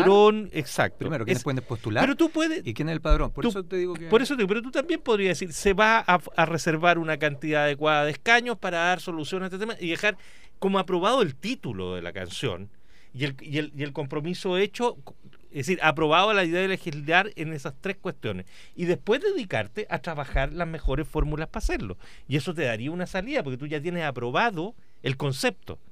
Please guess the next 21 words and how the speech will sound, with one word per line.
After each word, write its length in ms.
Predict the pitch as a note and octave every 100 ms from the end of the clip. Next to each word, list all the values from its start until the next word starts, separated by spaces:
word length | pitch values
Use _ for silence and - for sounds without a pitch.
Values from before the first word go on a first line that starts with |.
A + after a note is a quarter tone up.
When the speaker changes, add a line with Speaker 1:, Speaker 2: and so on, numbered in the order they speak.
| - - -
Speaker 1:
Hoy 180 | - B2+
día 160 | B2+ B3+
no 100 | D4
hay 80 | A4 C5
nada, 200 | C#3+ G2+
en 120 | C3
este 180 | - A#3
minuto 340 | A3 A3+ A#3
no 60 | G#3+
está 160 | F#3+
ninguna 300 | F#3+ F#3+ C4+
de 60 | D4+
las 100 | C4+
tres 160 | -
cosas 520 | - A#3+ - C4 B3 A#3+
aprobada. 580 | F#3 A#3 B3 A2 D#2+ - - - - - - -
Nada, 440 | G3 G#2 D#2+ - -
en 80 | C3
este 120 | F3+
momento 300 | F#3 G3 G3
tenemos 320 | F#3+ G3